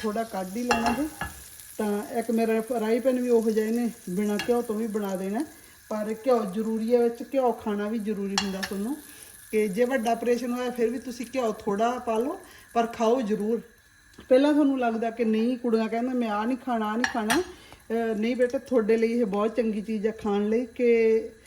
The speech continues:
ਤੁਹਾਨੂੰ ਪਤਾ ਕਿ ਜਿਹੜੇ ਤੁਹਾਡੇ ਵੱਡੇ ਸਾਡੇ ਵਰਗੀਆਂ ਸੀ, ਹੁਣ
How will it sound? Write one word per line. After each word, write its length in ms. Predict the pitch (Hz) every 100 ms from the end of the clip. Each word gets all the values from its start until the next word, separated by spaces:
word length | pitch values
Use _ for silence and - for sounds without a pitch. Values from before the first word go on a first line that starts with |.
| - _ _
ਤੁਹਾਨੂੰ 240 | 262 233 233
ਪਤਾ 240 | 233 233
ਕਿ 120 | 220
ਜਿਹੜੇ 300 | 214 233 262
ਤੁਹਾਡੇ 480 | 262 - - 220 220
ਵੱਡੇ 340 | 214 233 214
ਸਾਡੇ 500 | 214 226 202 208 208 185 208
ਵਰਗੀਆਂ 480 | 214 196 185 208 208
ਸੀ, 80 | 202
ਹੁਣ 260 | 202 202